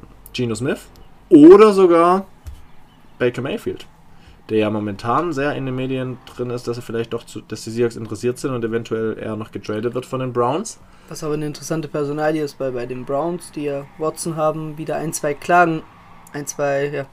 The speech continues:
Speaker 2: unschöne Klagen reingeflattert sind, die eventuell auf ein Jahr Sperre führen können.
Speaker 1: Ja.
Speaker 2: Deswegen ist bei Mayfield gerade aus irgendwelchen Gründen die Chance auch vielleicht gesunken, dass der Trade
Speaker 1: Ähm,
Speaker 2: stattfinden
Speaker 1: die Browns
Speaker 2: kann.
Speaker 1: haben gesagt, Mayfield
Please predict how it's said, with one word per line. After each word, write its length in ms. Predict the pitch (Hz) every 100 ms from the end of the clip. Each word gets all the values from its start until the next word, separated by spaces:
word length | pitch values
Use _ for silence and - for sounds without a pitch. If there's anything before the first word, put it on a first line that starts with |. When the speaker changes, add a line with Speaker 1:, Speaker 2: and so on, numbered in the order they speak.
| - - - - _
Speaker 2:
unschöne 460 | 220 214 - 143 131
Klagen 360 | - 135 131
reingeflattert 640 | 131 131 135 127 139 131 131
sind, 260 | - 139 139
die 280 | 139 135 131 - - - - - -
eventuell 400 | 170 139 135 147
auf 160 | 135 131
ein 240 | 135 151
Jahr 100 | 139
Sperre 440 | 135 - 156 143 131 - - - -
führen 400 | - - 131 127
können. 360 | - 143 131 123 - - - - - - - - -
Speaker 1:
Ja. 120 | 127
Speaker 2:
Deswegen 200 | 143 143
ist 100 | 139
bei 120 | 139
Mayfield 480 | 139 147 147 160 143
gerade 400 | 147 143 147 147 - -
aus 120 | - -
irgendwelchen 380 | 202 185 180
Gründen 260 | 180 180 170
die 120 | 165
Chance 420 | 160 151 156 143
auch 160 | 135 143 - - - -
vielleicht 260 | - 127
gesunken, 460 | - 143 170 185 147
dass 140 | 139
der 100 | 147
Trade 300 | 135 - 139 135 - -
Speaker 1:
Ähm, 40 | -
Speaker 2:
stattfinden 340 | 143 151 147
Speaker 1:
die 80 | 143
Browns 380 | 135 135 143 151
Speaker 2:
kann. 80 |
Speaker 1:
haben 60 | 139
gesagt, 400 | 127 127 131 -
Mayfield 520 | 120 127 131 123 123